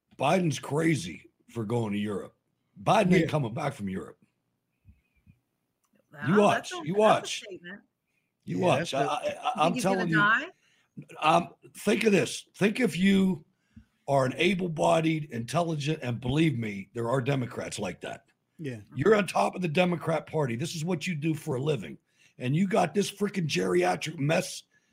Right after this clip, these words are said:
Speaker 1: in tr-, in front of your party, getting
Speaker 3: Yeah.
Speaker 1: ready to destroy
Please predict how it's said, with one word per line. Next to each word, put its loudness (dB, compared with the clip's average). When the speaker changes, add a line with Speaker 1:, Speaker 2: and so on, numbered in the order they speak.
Speaker 1:
in 2
tr-, 0
in 4
front 2
of 2
your 2
party, 2
getting 0
Speaker 3:
Yeah. 4
Speaker 1:
ready 6
to -4
destroy 2